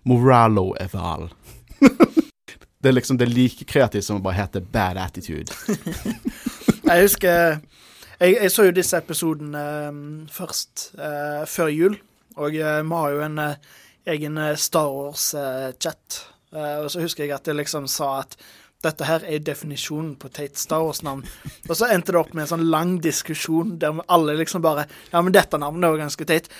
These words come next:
Speaker 2: Dette navnet er jo ganske teit." Og jeg fikk meg til å innse at Star Wars har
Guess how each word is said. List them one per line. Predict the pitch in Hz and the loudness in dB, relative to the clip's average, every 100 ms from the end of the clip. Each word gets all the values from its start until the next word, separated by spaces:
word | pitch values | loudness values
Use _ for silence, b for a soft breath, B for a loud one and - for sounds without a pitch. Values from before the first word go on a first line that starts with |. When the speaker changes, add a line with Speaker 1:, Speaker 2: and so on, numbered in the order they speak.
| B | B
Speaker 2:
Dette | 240 208 147 | 2 2 0
navnet | 143 175 180 | -4 0 4
er | 160 | 4
jo | |
ganske | 165 165 160 | 2 -4 -2
teit." | 170 180 | 0 0
Og | 185 175 175 B B B B B B B B - - | 2 4 2 B B B B B B B B -20 -16
jeg | - | -8
fikk | 196 | -4
meg | 196 | -4
til | 185 190 | -2 -4
å | |
innse | 156 170 | -2 0
at | 170 - - b b b b _ _ _ _ - | 0 0 -16 b b b b _ _ _ _ -16
Star | - - 143 | -14 -8 -6
Wars | 131 135 170 - | -6 -8 -8 -12
har | 165 | -12